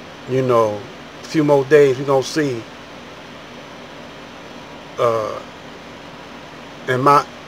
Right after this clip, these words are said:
am I more on point? Just keep on watching,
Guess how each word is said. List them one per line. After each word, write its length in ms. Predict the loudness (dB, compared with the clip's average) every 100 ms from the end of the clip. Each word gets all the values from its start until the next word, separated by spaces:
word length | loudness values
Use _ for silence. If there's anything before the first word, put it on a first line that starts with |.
| -2
am 160 | 0 2
I 500 | 6 8 8 6 2 -10 -8
more 320 | 6 8 10 8
on 60 |
point? 420 | 6 4 4 2 -4 -16 -16 -16 -16 -16 -16 -16 -16 -16 -16 -16 -16 -16 -16 -16 -16 -16 -16 -16 -16 -16 -16 -16 -16 -16 -14
Just 140 | -4
keep 240 | 0 6 8
on 220 | 10 10
watching, 380 | 8 6 -2